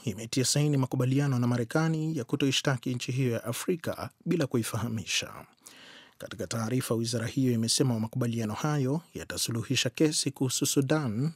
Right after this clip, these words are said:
zilizokuwa zimewasilishwa katika mahakama za Marekani. Miongoni mwa kesi hizo ni ile ya kushambuliwa kwa mabomu balozi za Marekani nchini Kenya na Tanzania mwaka wa tisini na nane,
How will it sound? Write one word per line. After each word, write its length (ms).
zilizokuwa 640
zimewasilishwa 680
katika 240
mahakama 480
za 140
Marekani. 640
Miongoni 340
mwa 100
kesi 260
hizo 520
ni 80
ile 180
ya 60
kushambuliwa 580
kwa 140
mabomu 560
balozi 400
za 120
Marekani 480
nchini 260
Kenya 320
na 120
Tanzania 800
mwaka 280
wa 60
tisini 320
na 100
nane, 480